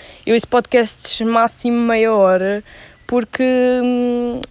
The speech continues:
senão não consigo. E, aliás, eu nem ouço muitos podcasts, pessoal. Eu comecei um podcast sem saber como fazer um podcast. Portanto, já.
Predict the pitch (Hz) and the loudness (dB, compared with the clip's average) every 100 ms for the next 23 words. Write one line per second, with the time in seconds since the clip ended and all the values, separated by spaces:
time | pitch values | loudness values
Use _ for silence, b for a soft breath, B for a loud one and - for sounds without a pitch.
0 | _ - - 254 247 240 240 247 247 247 | _ -8 -4 0 2 2 2 0 -2 -4
1 | 240 - 240 - 247 - 196 - - _ | -6 -4 -4 -2 -4 -2 -4 -6 -20 _
2 | _ 240 262 220 190 214 294 277 240 - | _ 2 2 4 4 4 4 4 2 0
3 | 220 - 220 208 202 185 - - 180 185 | -2 0 -4 -2 -2 -2 -4 -4 -2 -2
4 | 190 254 294 269 240 233 226 220 - 240 | 0 -4 -4 -2 -2 0 -2 0 -2 -2
5 | 247 226 - 233 - 208 214 208 196 170 | -2 -2 -2 -2 -2 -4 -2 -2 -4 -6
6 | 160 - - - - - 185 - | -8 -12 -20 -20 -8 -4 -2 -4